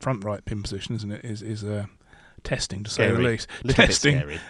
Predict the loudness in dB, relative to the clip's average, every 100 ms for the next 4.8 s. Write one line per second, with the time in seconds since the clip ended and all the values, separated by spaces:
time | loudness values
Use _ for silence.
0 | 4 10 10 12 8 8 6 6 6 6
1 | 2 2 0 0 -4 0 0 0 -10 -12
2 | -2 0 0 -4 -4 -2 -2 -4 -6 -6
3 | -6 -4 -2 -2 -2 -6 -6 -8 -8 -2
4 | -2 -2 -4 -2 0 0 0 -2